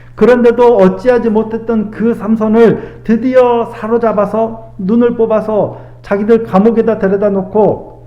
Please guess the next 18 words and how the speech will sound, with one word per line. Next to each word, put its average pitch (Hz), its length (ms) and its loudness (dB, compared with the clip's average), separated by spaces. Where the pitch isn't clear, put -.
맷돌을 202 600 -2
돌리게 196 340 -2
하는 180 240 -4
거예요. 123 160 -12
그러니 240 380 4
어찌나 233 800 -2
얼마나 240 800 0
그게 190 240 -4
기쁘겠습니까? 185 880 -8
그래서 226 380 2
다곤에게 226 680 2
제사를 220 440 2
드리되 220 800 -2
큰 233 200 -2
제사를 202 520 -2
드렸다라고 165 1300 -4
하고 165 320 -8
있습니다. 123 480 -10